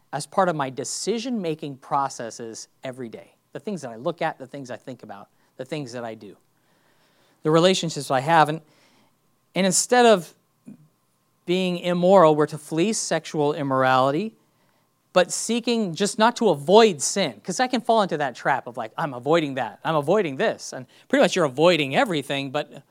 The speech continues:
what are you doing? So it's better to be glorifying God. How can I actively glorify God? 'Cause if you're seeking to glorify God, you're not just dodging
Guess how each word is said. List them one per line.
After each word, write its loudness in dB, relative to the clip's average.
what -6
are -8
you -10
doing? -4
So 2
it's 0
better 4
to 0
be -2
glorifying 4
God. 0
How 2
can -2
I -2
actively -4
glorify -2
God? -2
'Cause 2
if -4
you're -2
seeking -2
to 0
glorify 4
God, 4
you're 0
not 0
just -8
dodging 0